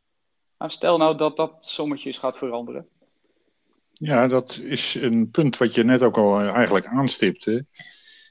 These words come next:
Speaker 2: Je noemde al de, eh, de autobranche, waar, eh, leasecontracten, eh, spelen. Eh, daarbij hangt natuurlijk de hoogte van het leasebedrag af van het aantal kilometers wat je per jaar maakt. Voor,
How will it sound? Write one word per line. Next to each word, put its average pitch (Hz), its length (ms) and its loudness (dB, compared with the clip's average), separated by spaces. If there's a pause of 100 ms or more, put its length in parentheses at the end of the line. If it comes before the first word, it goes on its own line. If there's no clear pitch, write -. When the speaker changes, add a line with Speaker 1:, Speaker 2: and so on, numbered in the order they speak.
Speaker 2:
Je 123 140 -2
noemde 113 260 8
al 101 220 6
de, 95 500 4
eh, 95 380 -2
de 92 120 -4
autobranche, 123 760 2
waar, 92 140 -2
eh, 90 260 0
leasecontracten, 113 1120 2
eh, 107 420 0 (840)
spelen. 117 680 2
Eh, 101 200 -8 (1200)
daarbij 120 380 4
hangt 120 340 0
natuurlijk 117 340 -6
de 123 60 2
hoogte 120 240 0
van 120 120 2
het 113 100 2
leasebedrag 101 600 -2
af 98 240 -2
van 113 160 -4
het 104 120 -6
aantal 101 220 -6
kilometers 113 580 4
wat 110 160 -2
je - 80 -12
per 120 120 -2
jaar 117 220 4
maakt. 117 680 0
Voor, 82 320 -12